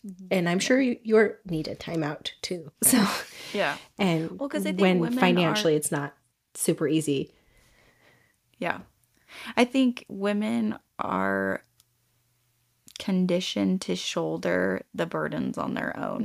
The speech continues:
Speaker 1: Mm-hmm.
Speaker 2: Yeah.
Speaker 3: And I think we need to stop doing that. And we need
Speaker 2: Mm-hmm.
Speaker 3: to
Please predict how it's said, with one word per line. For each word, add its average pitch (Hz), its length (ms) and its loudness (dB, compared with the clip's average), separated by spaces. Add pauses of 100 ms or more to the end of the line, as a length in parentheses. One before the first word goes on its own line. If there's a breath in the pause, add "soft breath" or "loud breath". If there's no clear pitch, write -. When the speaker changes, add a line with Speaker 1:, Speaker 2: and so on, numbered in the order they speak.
Speaker 1:
Mm-hmm. 190 160 -6 (400)
Speaker 2:
Yeah. 165 160 4
Speaker 3:
And 175 80 0
I 165 140 -2
think 165 340 -6
we 165 160 -4
need 160 200 -2
to - 60 -2
stop - 340 -2
doing - 320 -4
that. 78 260 -8 (560)
And 160 260 -2
we 160 120 -4
need 175 220 6
Speaker 2:
Mm-hmm. 175 100 6
Speaker 3:
to 82 340 -2